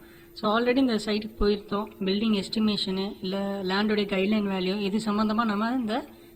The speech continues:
தமிழ்நாடு கவர்மெண்ட் போர்ட்டல்ல ஒரு வெப்சைட் அஃபிஷியலா கொடுத்திருந்தாங்க, டி என் ஆர் இ ஜி ஐ என் இ டி டாட் நெட்.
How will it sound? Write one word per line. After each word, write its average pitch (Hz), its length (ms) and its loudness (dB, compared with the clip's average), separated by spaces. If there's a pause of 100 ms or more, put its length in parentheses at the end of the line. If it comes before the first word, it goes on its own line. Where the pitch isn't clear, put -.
தமிழ்நாடு 208 360 0
கவர்மெண்ட் 196 340 -2
போர்ட்டல்ல 190 420 -2
ஒரு 202 160 -4
வெப்சைட் 185 500 -4 (760)
அஃபிஷியலா 196 400 -2
கொடுத்திருந்தாங்க, 180 520 -2
டி 202 120 0
என் 202 180 0
ஆர் 190 160 -2
இ 185 80 0
ஜி 196 220 -2
ஐ 254 340 -4 (300)
என் 196 160 -2
இ 202 160 -2
டி 208 100 0
டாட் 196 300 -2
நெட். 185 280 -4